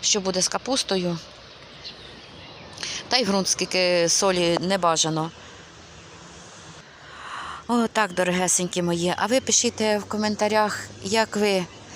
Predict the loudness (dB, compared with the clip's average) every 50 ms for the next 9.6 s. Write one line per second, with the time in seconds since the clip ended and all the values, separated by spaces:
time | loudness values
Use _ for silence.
0 | -6 -4 -4 0 2 2 2 4 4 4 4 2 2 2 2 2 2 2 0 -2
1 | -2 0 0 2 2 4 2 2 2 2 2 4 4 4 4 4 2 2 2 2
2 | 2 4 4 2 2 2 0 0 0 0 -2 0 -2 -2 0 0 2 2 2 2
3 | 2 0 0 0 -2 -2 -6 -12 -14 -14 -14 -12 -6 -4 -4 -2 0 2 2 4
4 | 4 4 4 4 4 4 2 0 0 0 0 0 2 2 2 2 4 4 2 2
5 | 2 0 -2 -4 -4 -8 -16 -20 -20 -20 -20 -20 -20 -20 -20 -20 -20 -20 -20 -20
6 | -20 -20 -20 -16 -6 -2 2 2 2 2 2 -2 0 0 2 0 0 -2 -8 -16
7 | -16 -16 -16 -18 -10 -4 0 0 2 4 4 4 4 4 2 4 2 2 2 2
8 | 2 2 2 2 2 0 0 -2 -2 -2 0 0 2 0 0 0 0 0 0 0
9 | 0 2 2 4 4 4 2 0 0 -2 -2